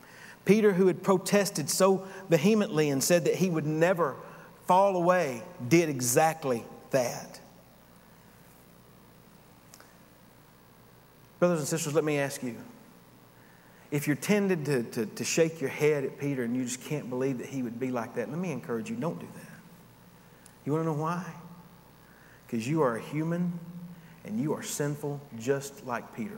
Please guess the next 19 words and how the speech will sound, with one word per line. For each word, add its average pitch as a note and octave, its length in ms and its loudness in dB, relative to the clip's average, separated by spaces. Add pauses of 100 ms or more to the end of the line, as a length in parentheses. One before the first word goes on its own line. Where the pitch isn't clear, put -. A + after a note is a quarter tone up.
was. - 340 -20 (1300)
In D3+ 100 0
fact, G#3 420 2 (1200)
let G#3+ 140 6
me G3+ 120 4
ask G3 240 0
you, C#3+ 60 0
have D#3 140 2
you A3+ 100 4
ever C#4 120 0
failed C#4 320 2
the G#3+ 60 -4
Lord G#3 180 2
Jesus? G#3+ 480 -6 (2000)
Have F3 100 6
you A3+ 100 10
ever A3+ 120 8
denied F#3+ 380 4
him? A3+ 320 0